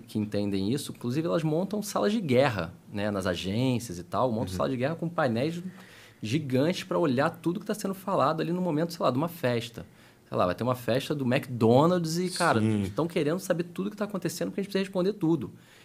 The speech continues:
Speaker 1: E mais do que responder, você tem que ter realmente um monitoramento ali muito forte, porque pode acontecer uma crisezinha.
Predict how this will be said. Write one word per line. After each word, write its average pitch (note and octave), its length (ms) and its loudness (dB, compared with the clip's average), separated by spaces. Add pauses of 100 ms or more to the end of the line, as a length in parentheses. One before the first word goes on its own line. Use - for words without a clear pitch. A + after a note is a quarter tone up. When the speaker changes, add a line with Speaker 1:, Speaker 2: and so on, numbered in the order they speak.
(100)
Speaker 1:
E - 40 -4
mais C3+ 220 4
do D3 40 -4
que - 80 -6
responder, D3 520 2
você E3 100 -4
tem D#3+ 140 -4
que - 60 -14
ter E3 100 -2
realmente D#3+ 320 -2
um - 20 -2
monitoramento D#3 540 -2
ali D#3 80 -2
muito C#3+ 360 0
forte, D#3+ 380 0
porque - 240 -6
pode E3 300 4
acontecer G3 240 -2
uma G#3+ 100 0
crisezinha. G#3 560 0